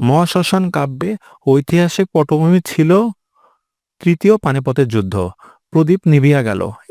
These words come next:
এ বিখ্যাত বর্ণনা কোন উপন্যাসের? বঙ্কিমচন্দ্রের বিষবৃক্ষ, আবার, আহ, বঙ্কিমচন্দ্রের কপালকুণ্ডলা।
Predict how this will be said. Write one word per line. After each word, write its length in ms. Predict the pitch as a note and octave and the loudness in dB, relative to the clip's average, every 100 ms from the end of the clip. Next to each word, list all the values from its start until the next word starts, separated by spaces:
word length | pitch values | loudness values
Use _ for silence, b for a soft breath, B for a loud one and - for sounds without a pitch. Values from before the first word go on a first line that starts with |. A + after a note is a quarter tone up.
| _ | _
এ 120 | D#3 | 0
বিখ্যাত 480 | D3 D#3 - F#3 - | 2 0 -2 -6 0
বর্ণনা 600 | D3+ B2 C3+ D3 B2+ F3 B B B _ _ | 0 0 -2 0 0 -4 B B B _ _
কোন 240 | F#3 F#3 | 0 2
উপন্যাসের? 680 | E3+ D3+ C3 A#2 G2+ G#2 E2+ - _ _ - A2+ | 0 0 0 -2 -4 -4 -6 -8 _ _ -10 -2
বঙ্কিমচন্দ্রের 760 | C#3+ C#3+ D#3 D3 D#3 D3+ E3 D#3+ | 0 2 0 2 0 4 4 2
বিষবৃক্ষ, 760 | B2 B2 A#2 D3 D#3+ - - A#3 A#3 _ _ _ _ - | 0 -2 0 0 0 -6 -8 -6 -8 _ _ _ _ -8
আবার, 540 | G#2+ A2 A2+ A2 A2+ | -6 -2 -2 -2 -2
আহ, 520 | A2+ A2 G#2+ G#2+ D#3+ | -2 -2 -2 -4 -4
বঙ্কিমচন্দ্রের 800 | C#3+ C#3+ D#3 - D#3 E3 D#3+ F#3+ - | 0 2 2 0 0 0 2 0 0
কপালকুণ্ডলা। 800 | C#3+ C3+ C3 - A2 F#2 F2 | -2 0 -2 -2 -2 0 -2